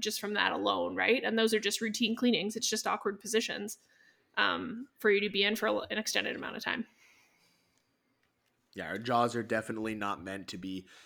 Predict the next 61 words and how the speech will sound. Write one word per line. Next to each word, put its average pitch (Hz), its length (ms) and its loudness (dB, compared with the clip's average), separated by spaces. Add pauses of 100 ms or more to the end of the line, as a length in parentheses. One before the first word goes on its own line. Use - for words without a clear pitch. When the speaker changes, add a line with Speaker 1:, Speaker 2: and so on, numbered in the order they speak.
(120)
Speaker 2:
held 101 240 -2
open 95 240 -6
in 98 80 -6
that 90 160 -6
position 90 400 -8
for - 140 -14
that 90 140 -8
period 95 200 -6
of 92 80 -6
time. 151 320 2
But 117 220 4 (320)
at 117 100 -6
the 120 80 -6
same 120 240 2
time, 110 480 2
um, 101 300 2
dental 110 340 4
health 107 340 2
and 104 140 -2
hygiene 98 460 -4
is 95 160 -6
very 95 240 0
important. 90 380 -2
So 90 120 -2
don't 104 240 -6
skip - 260 2
out 101 140 4
on 127 140 2
those. 143 180 -2
Just 107 220 -6
make 98 160 -6
sure 95 160 -4
that 90 180 -6
you're 90 100 -6
taking - 280 -2
Speaker 1:
So 220 180 2
Speaker 2:
care 139 140 0
Speaker 1:
important. 92 400 -4
Speaker 2:
of, - 80 -14 (320)
yeah. - 160 -4 (140)
Speaker 1:
Yeah. 247 320 4
Speaker 2:
Make, - 160 6 (220)
just - 140 -4
make 131 140 6
sure 135 120 6
you're 127 120 8
taking 117 360 2
care 101 280 2
of 95 100 0
any 92 220 -4
Speaker 1:
Yourself - 480 0
lean - 180 -4
into - 360 -6
it. - 40 -18 (600)
Speaker 2:
like, 101 160 -8
repercussions 98 720 -4
that 92 120 -6
come 92 300 -4
either 90 260 -4
before 101 540 -4
and, 98 160 -6